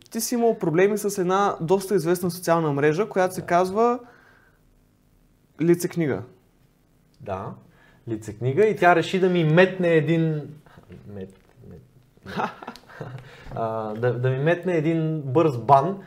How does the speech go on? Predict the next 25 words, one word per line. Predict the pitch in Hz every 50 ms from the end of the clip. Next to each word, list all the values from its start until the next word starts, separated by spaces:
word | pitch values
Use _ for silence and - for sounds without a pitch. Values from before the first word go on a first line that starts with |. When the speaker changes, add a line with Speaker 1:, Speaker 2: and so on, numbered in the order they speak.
| - -
Speaker 2:
защото | - - 226 233 - 220
аз | 220 240 - - -
поради | - 170 156 143 135 139
някаква | 147 170 208 208 233 202 - 214 - -
причина, | 160 147 127 - - 156 151 160 160
докато | 131 127 147 147 - 175 - - 156
не | 147 131
съм | 123 - 202 240 233 208
бил | 208 226 208 165 147
в | 131 127
приложението, | - 135 131 123 117 110 98 127 131 123 113 101 95 - 104
представи | 98 117 107 104 - - - 104 101 104 104
си, | 101 - 127 139 208 - - - _ _ _ _ - - - -
първо, | - 170 185 185
че | 185 -
съм | - - 151 135
добавил | 120 127 123 139 151 156 147 135
някакъв | 127 135 143 139 - - 135 123 123
китаец, | - 107 - 123 113 107 104 104 -
който | - 110 98 101
не | 101 95
го | 95 90
познавам, | - - 90 92 92 87 85 85
разбира | 82 82 80 87 92 92 98
се. | 95 - 185 214